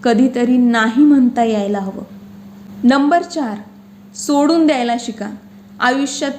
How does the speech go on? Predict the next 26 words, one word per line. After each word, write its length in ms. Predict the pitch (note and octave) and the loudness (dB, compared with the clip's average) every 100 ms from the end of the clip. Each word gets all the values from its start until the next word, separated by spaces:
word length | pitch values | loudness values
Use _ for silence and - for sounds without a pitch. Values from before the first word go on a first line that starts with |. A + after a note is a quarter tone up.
| - | -6
पुढे 280 | C4 C4+ D4 | 0 2 2
जायचं 400 | C#4+ B3+ C4 A#3+ | 0 -2 -2 -4
असेल 360 | A#3+ A3+ A#3 | -2 -4 -4
तर 80 | B3 | -6
बऱ्याचशा 600 | G#3 G#3+ A#3 C4 C4+ D4+ | -4 -2 -2 -6 -8 -8
गोष्टी 420 | B3 A#3+ A#3+ B3+ | -4 -4 -4 -8
सोडून 460 | B3+ - B3+ B3+ C#4 | -6 -4 -2 0 0
देता 360 | B3+ A3+ A#3+ A#3 | 0 -2 -4 -4
यायला 280 | G#3+ G#3+ | -2 -4
हव्या, 280 | G#3 G3+ G3+ - - - | -4 -6 -8 -12 -18 -6
मागे 380 | A#3 A#3+ B3 C#4+ | 0 2 2 -2
सोडता 460 | D4 C4 A3+ A#3 A#3 | -4 -6 -4 -4 -4
यायला 280 | G#3+ G#3 A3 | -2 -4 -4
हव्या. 260 | A3 G3 G#3 - - - - | -6 -8 -10 -16 -20 -10 0
तुम्ही 240 | C4 C4+ | 2 2
रिक्षामध्ये, 680 | C4+ B3+ - D#4+ C#4 A3 G#3+ | 0 -2 -2 0 0 0 -4
बसमध्ये, 760 | F#3+ G3+ C4+ - B3 A3 G#3+ A3 - | -4 -2 0 0 -4 -4 -6 -8 -10
ट्रेनने 380 | A#3+ C4+ C#4 C#4+ | -2 0 0 -2
प्रवास 480 | C#4 C4 B3+ B3+ - | -2 -2 -2 -4 -4
करताना 440 | B3 B3 B3 A#3 A#3+ - | -6 -4 -2 -2 -4 -4
खूप 160 | C#4+ C#4+ | -6 -2
सारं 320 | C#4 B3 C4 | -2 -2 -2
सामान 460 | C4 C#4 A3+ B3 | -4 -4 0 0
आपल्यासोबत 640 | B3 A#3 A#3+ B3 B3+ A3+ A#3 | -2 -2 -4 -4 -2 0 0
घेऊन 440 | G#3 A#3 A#3+ B3 | 0 0 2 2
जातात, 320 | A#3+ G#3 - | 2 -2 -6